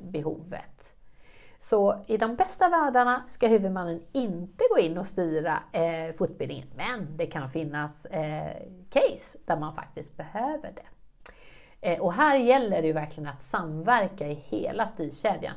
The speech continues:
och se vad eleverna har behov att vi som lärare utvecklar. Elevernas behov av lärande är alltid vårt behov av kompetensutveckling.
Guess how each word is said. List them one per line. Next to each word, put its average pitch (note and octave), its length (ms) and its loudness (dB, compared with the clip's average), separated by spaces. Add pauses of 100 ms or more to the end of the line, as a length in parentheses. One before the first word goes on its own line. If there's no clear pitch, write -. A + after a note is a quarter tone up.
(200)
och - 240 -10
se A3 600 -2
vad C#3 360 -4 (180)
eleverna D#3 760 0 (160)
har B2 240 -8
behov A3+ 580 0 (420)
att - 360 -14
vi C3+ 140 -6
som C3 200 -8
lärare F3 680 0 (480)
utvecklar. - 800 -2 (160)
Elevernas D4 720 0
behov C#4 240 2
av C#4+ 120 2
lärande C#4 480 2 (140)
är C4 200 4
alltid F3+ 500 -6
vårt - 360 -8
behov - 320 -10
av - 80 -12 (180)
kompetensutveckling. - 1120 -6